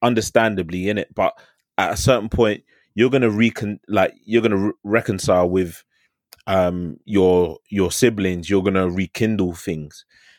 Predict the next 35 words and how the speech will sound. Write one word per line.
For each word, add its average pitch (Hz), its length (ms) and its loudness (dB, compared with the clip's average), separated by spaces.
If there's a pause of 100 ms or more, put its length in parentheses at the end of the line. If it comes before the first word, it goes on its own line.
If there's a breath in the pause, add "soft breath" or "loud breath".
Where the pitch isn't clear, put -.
(220 soft breath)
and 95 380 -2 (680)
if 104 160 -2
you're 127 100 4
gonna 127 160 2
be 120 120 2
my 113 120 4
woman, 107 320 0
I 82 60 -2
want, 95 260 -2 (160)
I'm 95 160 0
gonna 95 180 0
want 92 280 -2
you 90 120 -4
to 92 160 -6
patch - 420 -6
things 90 380 -6
up 95 220 -2
as 82 160 -4
well. 87 400 2 (560)
So 95 480 2
it's 110 200 -2
just - 240 -4 (1300)
gonna 101 200 0
be, 95 520 -2 (960)
you 95 100 0
know, 95 120 2
at 67 200 2
a 85 60 0
point 98 320 -4
where, 87 220 0
like, - 400 -6 (100)
is 92 180 -8
this - 220 -10
worth 95 380 -2
it? 78 160 -10